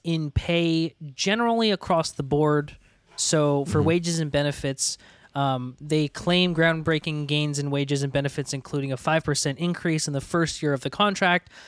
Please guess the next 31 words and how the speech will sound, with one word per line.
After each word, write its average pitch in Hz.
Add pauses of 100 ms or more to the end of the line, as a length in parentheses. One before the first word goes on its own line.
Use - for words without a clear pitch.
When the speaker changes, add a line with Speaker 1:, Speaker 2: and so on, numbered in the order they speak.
(120)
Speaker 1:
four 240
percent 208
in 190
the 180
second 175
year, 160
and 151
three 151
and 143
a -
half 135 (240)
in 143
the 135
third 151
year, 147 (240)
um, 139
an 143
additional 151
point 170
five 151
percent 147
to 139
fund 135 (220)
a 143
new 147
parental 135
leave 120
benefit, 123 (280)
which 196
is 311
good. 220